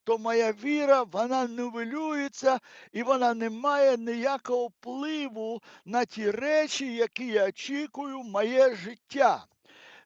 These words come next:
Тому що, знаєте, ми, е,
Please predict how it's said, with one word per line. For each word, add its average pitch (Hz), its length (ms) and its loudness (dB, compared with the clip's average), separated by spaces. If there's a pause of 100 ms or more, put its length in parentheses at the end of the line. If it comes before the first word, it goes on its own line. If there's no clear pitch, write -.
(100)
Тому 285 640 0
що, 208 540 -2 (260)
знаєте, 220 560 0
ми, 226 320 -6
е, 180 160 -10